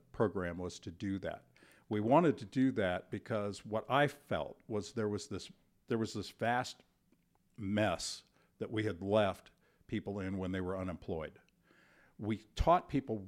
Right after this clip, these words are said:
really well how to write a resume and really well how to interview and really well how to do this. And all the prescriptives were great. But what was missing was, how are we helping them to deal with the emotions that they're going through at that point in time?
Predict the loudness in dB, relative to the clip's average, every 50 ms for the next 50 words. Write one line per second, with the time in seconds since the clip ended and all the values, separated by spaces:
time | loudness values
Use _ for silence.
0 | -12 -2 2 6 6 6 8 6 6 4 4 4 4 6 4 4 2 0 -2 -4
1 | -4 -4 -2 0 0 0 0 0 0 0 -2 -2 -4 -8 -10 -10 -10 -12 -14 -16
2 | -10 -4 0 0 2 2 2 2 2 2 0 0 0 -2 -6 -6 -6 -8 -10 -8
3 | -8 -6 -4 -6 -6 -4 -6 -6 -8 -8 -10 -2 0 2 2 4 2 2 4 2
4 | 2 2 2 0 0 -2 -6 -4 -4 -4 -4 -2 0 0 0 0 -2 -6 -10 -12
5 | -8 2 6 6 6 6 4 0 0 -2 -2 -2 -2 0 2 2 2 2 -4 -10
6 | -10 -8 -12 -12 -12 -12 -4 2 4 4 4 4 0 -6 -16 _ -20 -20 -20 -20
7 | -20 -20 -20 -20 -8 -4 -2 2 6 6 6 6 4 2 4 4 4 4 4 2
8 | 0 0 2 0 0 0 0 -2 -4 -6 -14 _ _ -20 -20 _ _ _ _ -10
9 | 0 4 6 8 8 8 6 6 4 4 4 2 0 2 2 2 2 2 0 2
10 | 2 2 2 2 0 -4 -6 -4 -4 0 0 2 0 0 -2 -4 -6 -4 -4 -6
11 | -4 -4 0 0 0 0 0 -2 -6 -6 -6 -6 -10 -10 -10 -10 -8 -6 -6 -6
12 | -6 -10 -10 -8 -8 -8 -6 -6 -8 -8 -6 -6 -8 -8 -8 -8 -10 -10 -10 -10
13 | -10 -12